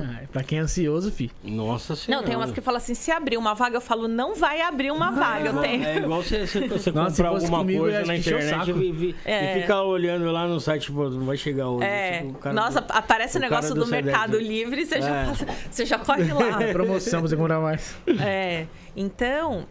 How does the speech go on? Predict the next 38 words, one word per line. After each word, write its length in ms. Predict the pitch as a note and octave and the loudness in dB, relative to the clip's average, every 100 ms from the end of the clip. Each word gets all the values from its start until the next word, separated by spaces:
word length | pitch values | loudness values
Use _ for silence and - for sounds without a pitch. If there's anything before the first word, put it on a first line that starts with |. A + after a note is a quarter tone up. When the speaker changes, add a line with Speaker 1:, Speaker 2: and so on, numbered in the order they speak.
| - | -4
Speaker 3:
essa 280 | G3 G3+ A3 | -4 0 -2
é 20 | |
a 40 | |
primeira 380 | A3+ A3+ A3+ B3+ | 0 -2 0 -2
coisa. 280 | C4 G3 G#3+ | -2 -2 0
E 20 | |
a 60 | C#4 | -2
segunda 420 | D#4 G#3+ G#3 F3 | -4 -4 -6 -4
coisa 420 | - A#3+ A#3+ A3 - | -2 -2 -2 -4 -8
é 240 | - A3+ | -4 -2
isso. 560 | D4 C#4 G3+ - - E3 - - - | 0 -2 -4 -6 -8 -12 -14 -18 -2
É 100 | G3 | -2
dizer, 400 | F#3+ G3 G3 F#3 | -2 -2 0 0
"Olha, 380 | F#3 D#3 D#3 - - - - - - | 0 -2 -6 -10 -20 -20 -20 -20 -8
a 120 | B3+ | -6
gente 240 | F4 - | -6 -6
pode 340 | - B3 D#4+ - | -4 -2 -4 -6
fazer 220 | F#3 E3 | -4 -4
esse 160 | - | -8
trabalho. 520 | - F3+ D#3+ D3+ E3+ - - - - - | -6 -4 -4 -6 -8 -12 -20 -20 -20 -4
Speaker 1:
Uhum. 240 | D3+ C3+ D3+ - - - | -2 -2 -6 -12 -10 -2
Speaker 3:
É 120 | G#3+ | 0
o 80 | B4 | 0
meu 120 | G#4+ | -2
trabalho 540 | D4 G#3 F3+ F3 E3 | 0 -2 0 -2 -2
também 340 | E3+ F3+ E3 D#3+ | -4 -4 -2 -4
fazer 300 | F3 E3 E3+ | -4 -4 -2
magias. 640 | D#3+ E3 D3+ D3 C#3 - - - | -2 -4 -6 -8 -8 -8 -14 -12
Speaker 1:
Sim. 240 | - A#2+ C3+ - - - - - F3 | -6 -6 -6 -12 -20 -20 -20 -10 -4
Speaker 3:
Mas 840 | F3+ F#3 F3+ F#3 A#3 B3+ - - - - | -2 0 0 0 -2 -6 -10 -12 -20 -6
o 100 | A3 | -6
correto 760 | A3 A#3+ G3+ F3+ D#3+ E3+ G#3+ A3+ | -4 -4 -2 -4 -4 -6 -6 -6
é 60 | |
isso." 420 | B3+ C3+ D3 - - - | -4 -8 -10 -16 -20 -2
Algumas 460 | C#4 C#4 G#3+ F#3+ - | -2 0 -2 -2 -4
ficam 240 | F3+ F3 | -6 -6
com 160 | E3+ G3 | -4 -6
raiva, 580 | E3+ D#3 D3 D#3+ G3 | -4 -4 -4 -4 -6